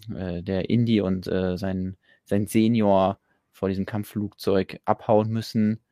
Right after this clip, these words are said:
Und, ähm, das wird jetzt so ähnlich auch wieder in ein Set umgewandelt, aber diesmal nicht mit einem Flugzeug, äh, nicht mit zwei <laughs> Flugzeugen, sondern eben nur mit einem Flugzeug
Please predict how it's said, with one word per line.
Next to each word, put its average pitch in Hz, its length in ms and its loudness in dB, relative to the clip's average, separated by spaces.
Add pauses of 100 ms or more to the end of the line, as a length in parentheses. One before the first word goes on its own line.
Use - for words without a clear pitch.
(380)
Und, 92 560 -2
ähm, 90 500 -4
das - 300 -2
wird 107 140 -2
jetzt - 220 -2
so - 140 -10
ähnlich 110 380 0
auch 143 160 2
wieder 131 160 -2
in 113 80 -2
ein 107 120 -4
Set - 240 -8
umgewandelt, 107 540 -4
aber 101 180 -2
diesmal 101 440 -2
nicht - 380 -12
mit - 240 -12
einem 117 220 -4
Flugzeug, - 720 -4 (120)
äh, 104 60 -4
nicht 101 160 -8
mit 110 100 -8
zwei 123 200 2
<laughs> 123 400 4
Flugzeugen, 113 120 4
sondern 107 240 2
eben 104 180 -2
nur 101 100 -4
mit 101 120 -8
einem 110 200 0
Flugzeug 113 500 -6